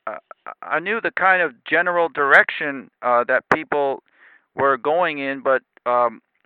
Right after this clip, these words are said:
when I started walking, I realized I didn't know where I was. I kinda lost my way.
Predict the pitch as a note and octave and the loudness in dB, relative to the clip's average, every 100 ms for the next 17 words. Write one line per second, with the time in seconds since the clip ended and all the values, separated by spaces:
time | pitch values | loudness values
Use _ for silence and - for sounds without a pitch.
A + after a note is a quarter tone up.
0 | _ B2+ C3+ C#3+ - E3+ E3 D3+ E3 G3 | _ -8 -2 -2 0 2 2 4 4 4
1 | E3+ C#3 C#3+ D#3 D3 C#3+ - - D3 E3+ | 0 -2 0 0 0 0 -4 -2 0 0
2 | D#3 D#3+ E3 D#3 D#3+ G#3+ D3+ - _ _ | -2 0 4 4 4 0 -2 -4 _ _
3 | _ _ _ _ _ _ _ - B2+ D#3+ | _ _ _ _ _ _ _ -8 -2 0
4 | E3+ D3+ E3 F3 - D#3 D#3 F#3 C3 | 2 2 2 2 2 2 6 6 4